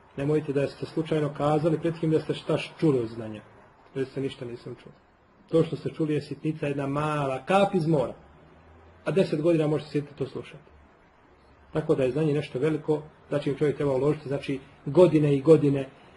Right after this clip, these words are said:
i desetine godina da bi čovjek, jeli,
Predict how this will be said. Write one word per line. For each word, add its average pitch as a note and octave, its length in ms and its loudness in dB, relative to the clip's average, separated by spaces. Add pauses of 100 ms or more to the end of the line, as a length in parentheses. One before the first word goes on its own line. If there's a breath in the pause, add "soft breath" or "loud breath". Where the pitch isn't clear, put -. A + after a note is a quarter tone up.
(720)
i D#3 60 -2
desetine F#3 580 8
godina D#3 540 6 (180)
da C#3+ 100 0
bi C3+ 100 -2
čovjek, C#3 320 2 (160)
jeli, C3+ 280 0